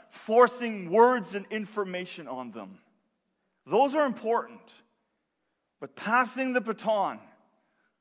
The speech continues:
of our faith is about us living out our lives in such a way that they see it and believe it and value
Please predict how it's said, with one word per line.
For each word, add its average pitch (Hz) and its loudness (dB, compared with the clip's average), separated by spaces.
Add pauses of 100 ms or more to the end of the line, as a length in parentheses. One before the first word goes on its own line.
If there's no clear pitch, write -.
(120)
of 156 0
our 180 4
faith 208 -4 (300)
is 175 0
about 190 2
us 151 -2
living 233 -4
out 214 0
our 208 6
lives 196 2
in 175 -8
such 185 -4
a 180 -2
way 170 -6 (280)
that 143 -10
they 180 -4 (180)
see - -8
it 165 -4
and 156 -12
believe 151 -6
it 170 -4
and 139 -10
value 143 0